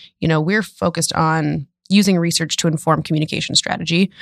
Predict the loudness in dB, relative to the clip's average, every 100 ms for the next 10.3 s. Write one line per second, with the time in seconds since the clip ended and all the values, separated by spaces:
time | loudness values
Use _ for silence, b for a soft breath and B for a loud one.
0 | B 2 2 4 0 2 2 4 2 2
1 | 2 0 0 -2 -2 0 2 2 2 -2
2 | 2 4 6 4 4 4 6 4 2 0
3 | 0 -2 -2 -2 -2 2 2 0 B B
4 | B 2 6 4 6 4 4 2 0 -2
5 | 0 -2 -2 2 4 4 2 0 2 2
6 | 4 4 4 2 0 2 4 4 2 2
7 | 0 0 0 2 2 2 0 0 0 2
8 | 2 2 2 0 2 0 0 0 0 -2
9 | 0 -2 2 2 2 0 0 -2 -2 0
10 | 0 0